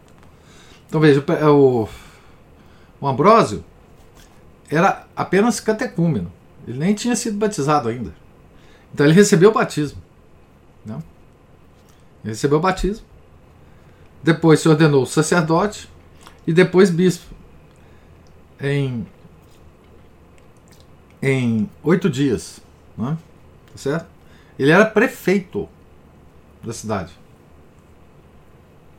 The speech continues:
Olha como é que o Deus dispõe, né? É, das circunstâncias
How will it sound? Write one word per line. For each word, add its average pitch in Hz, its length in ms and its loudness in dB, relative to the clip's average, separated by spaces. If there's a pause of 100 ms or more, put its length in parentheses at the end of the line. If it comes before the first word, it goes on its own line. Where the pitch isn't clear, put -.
(1000)
Olha 165 160 2
como 180 160 2
é 180 60 2
que 180 100 -2
o 160 60 2
Deus 175 300 4
dispõe, 180 500 -2
né? 170 220 -4 (2250)
É, 113 580 -2 (1600)
das 147 280 4
circunstâncias 160 1160 -4